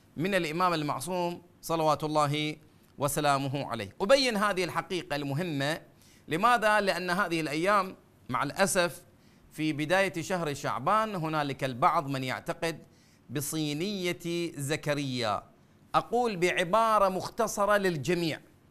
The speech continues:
لكل من يعمل بهذه البدعة وهذه الخرافة، ليس لدينا شيء اسمه صينية زكريا. واللي يعملون يجمعون البخور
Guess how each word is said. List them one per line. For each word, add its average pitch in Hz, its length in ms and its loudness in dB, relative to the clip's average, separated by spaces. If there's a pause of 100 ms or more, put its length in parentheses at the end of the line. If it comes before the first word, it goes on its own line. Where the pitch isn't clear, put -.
(560)
لكل 240 440 0
من 214 200 2
يعمل 214 460 2
بهذه 190 640 4
البدعة 165 600 2 (600)
وهذه 196 540 6
الخرافة، 190 800 4 (460)
ليس 220 500 2
لدينا 170 800 4
شيء 233 480 0 (560)
اسمه 185 640 0 (720)
صينية 202 600 0 (240)
زكريا. 156 600 0 (680)
واللي 190 280 2
يعملون 202 720 0 (220)
يجمعون 175 540 0
البخور 202 760 -2